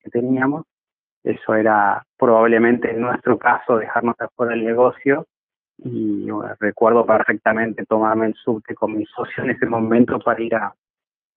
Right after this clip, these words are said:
a Visa ahí en la calle Corrientes y preguntándonos, bueno,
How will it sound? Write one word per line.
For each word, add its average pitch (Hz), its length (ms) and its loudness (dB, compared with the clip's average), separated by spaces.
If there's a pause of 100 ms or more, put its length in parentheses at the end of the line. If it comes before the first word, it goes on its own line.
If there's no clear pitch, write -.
a 113 120 2
Visa 127 360 2
ahí 110 160 0
en 117 60 2
la 107 100 2
calle 113 300 0
Corrientes 120 760 4 (460)
y 113 80 -12
preguntándonos, 113 960 2 (160)
bueno, 107 200 -2